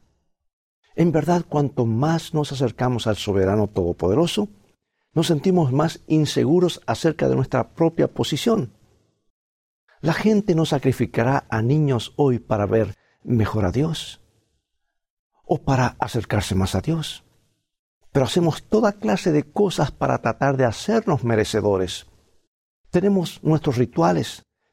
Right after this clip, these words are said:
tenemos nuestras compulsiones. Tratamos de expiar nuestros pecados por nuestras buenas obras. Y a veces todo parece ser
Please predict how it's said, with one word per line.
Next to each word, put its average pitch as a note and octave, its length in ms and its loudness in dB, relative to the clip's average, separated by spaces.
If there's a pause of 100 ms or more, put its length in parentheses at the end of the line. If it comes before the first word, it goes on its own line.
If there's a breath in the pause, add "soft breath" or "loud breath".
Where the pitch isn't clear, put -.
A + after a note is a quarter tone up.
tenemos F#3 320 2
nuestras E3+ 300 0
compulsiones. C#3 960 -2 (640)
Tratamos G3 420 0
de E3 80 2
expiar D3+ 640 0
nuestros D3 280 0
pecados D3+ 480 -2
por B2 220 -4
nuestras A#2 320 -2
buenas A2 340 -2
obras. - 540 -2 (800)
Y B2 60 4
a C3+ 60 4
veces D3+ 380 -2 (140)
todo G3+ 380 2
parece D3+ 400 -2
ser D3 260 -2